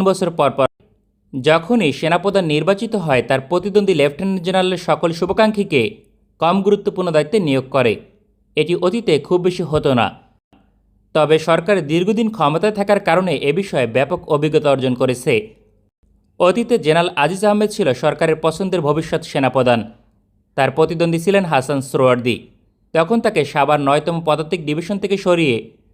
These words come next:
ঢাকার বাইরে ময়মনসিংহ সেনানিবাসে মোতায়েন করা হয়েছিল। সূত্র অনুযায়ী পরবর্তীতে তিনি সামরিক অভ্যুত্থান পর্যন্ত করতে চেয়েছিলেন। বিভিন্ন ইউনিটের সঙ্গে কথা বলে তিনি ঢাকায় আসতে রওনা দিয়েছিলেন। উদ্দেশ্য ছিল সাভার সেনানিবাসে পৌঁছালে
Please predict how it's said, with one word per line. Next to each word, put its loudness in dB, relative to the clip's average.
ঢাকার -2
বাইরে 2
ময়মনসিংহ 0
সেনানিবাসে -2
মোতায়েন 0
করা 0
হয়েছিল। -2
সূত্র 0
অনুযায়ী 2
পরবর্তীতে 0
তিনি -4
সামরিক -2
অভ্যুত্থান 0
পর্যন্ত -2
করতে -2
চেয়েছিলেন। 0
বিভিন্ন 0
ইউনিটের -2
সঙ্গে -4
কথা 0
বলে 2
তিনি -2
ঢাকায় 2
আসতে -4
রওনা 0
দিয়েছিলেন। -2
উদ্দেশ্য 2
ছিল -2
সাভার 0
সেনানিবাসে -2
পৌঁছালে 2